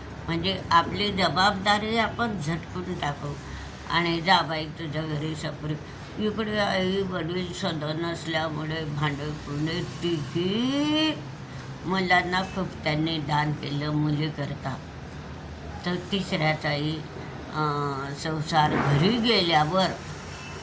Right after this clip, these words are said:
ती त्या बाईची असं एकदा सासू म्हणे, "का गं, तुझ्या आईने शिकवलं, असं काय शिकवलं?" म्हणे, की "तू सासरी गेली तर सासरीच्या लोकांचा मान ठेवत नाही,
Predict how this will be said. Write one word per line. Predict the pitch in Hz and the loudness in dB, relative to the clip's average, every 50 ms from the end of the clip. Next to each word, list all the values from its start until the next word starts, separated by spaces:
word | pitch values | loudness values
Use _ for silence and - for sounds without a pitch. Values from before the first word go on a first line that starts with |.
| - - - - - - - - - - - - - - - - - - - - - - - - | -10 -12 -12 -12 -12 -12 -12 -12 -12 -12 -12 -12 -12 -12 -12 -12 -12 -12 -12 -12 -12 -12 -8 -4
ती | - 175 170 165 160 - - - - - - - - - - - - - - - - - | -2 0 2 0 0 -2 -6 -10 -12 -12 -12 -12 -12 -10 -10 -10 -10 -10 -10 -10 -8 -4
त्या | - 160 156 | 0 0 2
बाईची | 147 143 151 147 151 160 160 160 - - 156 151 151 151 147 - - - - - - - - - | 2 2 2 2 2 0 -2 -2 -2 -2 0 0 0 0 -2 -2 0 0 0 0 0 -2 -2 -2
असं | 160 165 - - 156 151 143 - - - - - 165 - - - - - | -2 -2 -2 -2 -4 -4 -4 -6 -8 -10 -8 -8 -8 -8 -8 -8 -6 -4
एकदा | 170 170 160 147 143 175 170 170 | -2 -2 -2 0 2 2 2 2
सासू | 170 - - 151 151 - 165 | 2 2 2 2 2 0 0
म्हणे, | 156 147 147 151 156 165 | -2 -2 0 0 0 0
"का | 160 - - 175 | -2 -4 -4 -4
गं, | 175 170 180 | -4 -4 -4
तुझ्या | 180 - - 190 185 156 160 151 | -4 -4 -4 -6 -4 -2 0 0
आईने | 151 151 151 156 160 170 170 165 - | 0 0 0 0 -2 -2 -2 -2 -4
शिकवलं, | - 151 - - 151 151 151 156 170 190 190 185 - - - - - - - - - | -4 -6 -6 -4 -4 -4 -2 -2 -2 -2 -2 -2 -4 -8 -10 -10 -10 -10 -10 -2 0
असं | 170 185 180 - 202 | 2 2 2 0 -4
काय | - - 175 202 226 | -2 2 2 2 2
शिकवलं?" | 233 254 254 - - 185 185 185 185 185 180 | 0 -4 -6 -4 -2 0 0 2 2 2 2
म्हणे, | 170 165 165 156 156 160 160 151 - - - - - - - | 0 0 -2 -2 -2 -2 -4 -6 -8 -10 -12 -12 -12 -6 -2
की | 180 185 | -2 -2
"तू | 180 - 185 185 180 180 | -2 -2 -2 -2 -2 -2
सासरी | 180 185 185 170 156 156 175 160 170 | 2 4 4 4 4 2 -2 -4 -2
गेली | 160 160 170 170 160 160 165 156 151 | -2 -2 -2 -2 -2 -2 -4 -4 -4
तर | 165 165 165 | -4 -4 -4
सासरीच्या | 156 - 160 143 143 - 151 147 143 147 - - 147 | -2 -2 -2 -2 -2 -4 -4 -4 -4 -6 -4 -4 -4
लोकांचा | 151 156 151 147 - 165 156 156 147 - 175 165 | -2 -2 -2 -2 0 0 0 0 2 2 2 2
मान | 165 156 165 196 214 247 269 277 262 | 2 6 8 10 10 10 8 6 0
ठेवत | 262 262 226 180 175 175 151 143 - | -4 -4 -4 -4 -4 -6 -6 -6 -6
नाही, | 156 156 151 151 | -4 -2 -2 -2